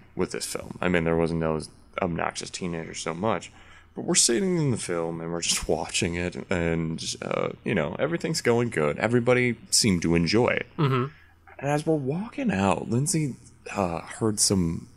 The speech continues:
Speaker 1: some type of yelling or something like that.
Speaker 2: <laughs>
Speaker 1: Or was just like, you know, I'm just probably thinking, it's like, they're probably talking loud about the movie or something. It's probably nothing.
Speaker 2: Right.
Speaker 1: We walk out.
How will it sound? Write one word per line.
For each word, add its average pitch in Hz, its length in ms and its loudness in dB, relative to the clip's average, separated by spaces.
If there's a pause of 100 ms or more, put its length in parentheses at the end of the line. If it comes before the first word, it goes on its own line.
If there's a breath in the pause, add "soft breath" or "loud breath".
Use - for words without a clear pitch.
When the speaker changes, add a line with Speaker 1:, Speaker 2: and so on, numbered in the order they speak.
(200)
Speaker 1:
some 107 140 0
type 104 220 0
of 82 140 -2
yelling 175 680 -2
or 160 140 2
something 156 340 0
like 147 220 0
that. 156 280 0
Speaker 2:
<laughs> 151 120 -2 (360 loud breath)
Speaker 1:
Or 147 140 0
was 143 140 -4
just 131 240 -6
like, 131 340 0 (420)
you 156 120 2
know, 90 160 4
I'm 104 180 2
just - 240 -6
probably 73 300 -2
thinking, 73 300 -6
it's - 140 -8
like, 113 180 -6
they're 139 120 -2
probably - 300 -6
talking - 420 -8
loud 62 220 -6
about - 240 -4
the - 60 -6
movie 50 260 -8
or 50 100 -6
something. - 300 -8
It's - 100 -6
probably - 400 -4
nothing. - 380 -8
Speaker 2:
Right. 113 320 0 (180)
Speaker 1:
We 147 100 -4
walk 135 400 -2
out. 170 400 -2